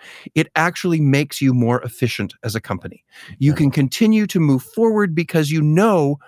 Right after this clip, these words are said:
Speaker 1: what y-, the story you want to tell, and then you can refine and polish the way that you tell it. So,
Speaker 2: Yeah.
Speaker 1: um, I'm so glad to hear that, you know, this is what you're seeing. Um, I am anticipating this is what we're gonna see in the park. I will say,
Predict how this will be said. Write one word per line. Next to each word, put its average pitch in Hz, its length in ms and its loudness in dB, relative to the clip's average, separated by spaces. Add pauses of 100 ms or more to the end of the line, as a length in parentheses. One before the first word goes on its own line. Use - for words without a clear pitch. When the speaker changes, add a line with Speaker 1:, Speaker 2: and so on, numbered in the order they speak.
(240)
Speaker 1:
what 160 520 2
y-, 147 200 -4
the 147 140 2
story 220 400 2
you 208 120 -2
want 180 260 -2
to 151 80 -16
tell, 151 500 -2 (420)
and 160 160 4
then 226 160 2
you 320 100 0
can 208 180 0
refine 147 680 -2
and 139 200 -4
polish 156 440 -4
the 151 100 -4
way 120 220 -4
that 117 140 -6
you 123 100 -6
tell - 300 -20
it. - 120 -20 (500)
So, 143 600 -2
Speaker 2:
Yeah. 135 160 0
Speaker 1:
um, 127 140 -4 (100)
I'm 147 180 0
so 208 240 -2
glad 190 260 0
to 170 60 -4
hear 156 240 -2
that, 131 220 -4
you 143 80 -4
know, 117 80 -4
this 131 180 -6
is 143 120 -6
what 135 120 -2
you're 117 120 -8
seeing. 180 500 -2 (300)
Um, 123 360 0
I 139 180 0
am 143 120 0
anticipating 147 800 0
this 139 160 -2
is 135 120 -4
what 139 140 0
we're 131 140 -2
gonna 123 220 0
see 127 300 -2
in 123 100 2
the 113 60 0
park. 135 320 -4
I 135 80 2
will 135 220 2
say, 143 300 -2